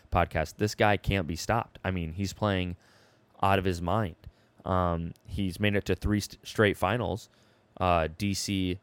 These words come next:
Montreal, Cincy, and he won Cincy,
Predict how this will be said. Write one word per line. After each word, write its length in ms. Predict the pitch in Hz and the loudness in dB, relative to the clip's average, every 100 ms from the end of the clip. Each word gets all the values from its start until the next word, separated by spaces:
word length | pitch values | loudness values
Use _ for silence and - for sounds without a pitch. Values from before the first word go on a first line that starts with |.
| _ _ _ - | _ _ _ -6
Montreal, 680 | 92 92 - 92 87 85 98 _ - | -2 -2 0 2 2 0 -4 _ -14
Cincy, 520 | - 123 143 82 80 - - | -4 -4 -2 -6 -6 -8 -4
and 120 | 98 | 0
he 60 | |
won 240 | 92 95 101 | 4 4 2
Cincy, 480 | - 127 143 - | 2 0 0 -6